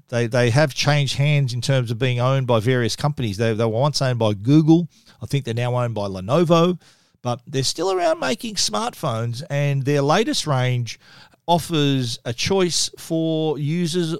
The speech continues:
of, uh, with a range of budgets. So whether you want to spend under three hundred or up to seven hundred, the new range of models will suit you, and they're inc-, they include the Motorola Edge thirty,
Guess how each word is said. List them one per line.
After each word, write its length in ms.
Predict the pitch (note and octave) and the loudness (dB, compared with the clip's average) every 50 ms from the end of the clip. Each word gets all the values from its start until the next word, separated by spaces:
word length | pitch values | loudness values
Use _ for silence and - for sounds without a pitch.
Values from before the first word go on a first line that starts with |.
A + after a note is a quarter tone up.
| - - | -4 -2
of, 260 | D#3+ E3 D#3 C#3+ E3 | 0 0 0 0 0
uh, 160 | E3 D#3+ D#3+ D#3 | 0 0 2 2
with 160 | D#3+ D#3+ D#3 | 0 0 0
a 60 | E3 | 0
range 360 | D3+ E3+ E3+ F3+ F#3+ F#3 D#3+ | 0 2 0 0 0 0 -2
of 120 | F3 C3+ A2+ | -4 -2 0
budgets. 420 | D3 F3 F#3 - G#2 F2 - - | 0 0 0 -2 -8 -10 -8 -6
So 120 | - - A#2 | -4 -2 -2
whether 240 | A#2+ C#3+ D3 C3 C3+ | 0 0 0 0 0
you 160 | B2+ B2+ B2+ | 0 0 0
want 120 | C3 B2+ | 0 0
to 40 | B2 | -2
spend 380 | - - - C3 B2+ B2+ B2 - | -2 -4 -2 -2 -2 -2 -2 -2
under 240 | - C#3 D3 D3 C#3+ | -2 0 0 0 0
three 280 | C3 - - D3 D3 C3+ | -2 -4 -2 -2 0 0
hundred 380 | A#2 C3 E3 F3 E3+ F3 D3+ | 0 0 -2 -2 -4 -2 -2
or 180 | C#3+ B2+ B2 C3+ | 0 0 0 0
up 100 | C#3 - | -2 -2
to 80 | - B2+ | -4 -4
seven 340 | - - E3+ F3 E3+ F#3 D#3+ | -2 -2 -2 -2 -2 0 0
hundred, 420 | C3+ C3+ A#2+ G#2 A2+ A#2 A#2 - _ - _ _ _ _ _ _ | 0 0 0 -2 -4 -4 -6 -8 _ -20 _ _ _ _ _ _
the 100 | A#2+ B2 | -4 -2
new 300 | B2 C3+ D3 D#3+ D#3+ D3+ | 0 2 2 2 2 2
range 400 | C3+ C#3 C3+ C3+ C3+ C3+ A#2+ A#2 | 2 2 2 2 0 0 -2 -4
of 80 | A#2 G#2 | -4 -2
models 500 | A#2 C3 C3 C3 B2+ B2+ B2+ A#2+ - - - | 0 0 0 2 2 0 0 -2 -2 -6 -8
will 160 | B2 A#2 A#2+ G#2 | -6 -4 -4 -2
suit 360 | - - - C#3+ C#3 B2+ G2 | -2 -2 0 0 -2 -2 -2
you, 320 | A#2+ D3+ E3 C#3+ B2+ A#2 | -4 -2 0 0 0 0
and 140 | A2 A#2 A#2+ | -2 -2 -2
they're 200 | A#2+ B2 B2 A#2 | -2 -2 -2 -2
inc-, 340 | B2 B2+ B2+ B2+ A#2+ - - | -2 -2 -2 -2 -4 -6 -4
they 240 | B2+ B2+ B2+ B2+ A#2+ | -2 0 0 0 0
include 480 | A2 - - E3+ E3 D3 B2 A2 G2 - - - - _ - | -2 -2 0 2 2 2 2 0 -4 -10 -20 -20 -20 _ -8
the 100 | - A#2+ | -4 0
Motorola 640 | B2+ C3+ C#3+ C#3+ C#3 C3+ C3+ C3+ C3 B2+ B2+ B2+ A#2+ - - | 2 4 4 4 2 2 2 2 2 2 0 -2 -4 -4 -4
Edge 300 | C3 C3+ B2+ A#2 - - | -4 -4 -4 -4 -8 -12
thirty, 540 | - - C#3+ C#3 C#3+ C#3+ - D4+ D#4 - | -6 -2 0 0 0 0 -2 -6 -10 -10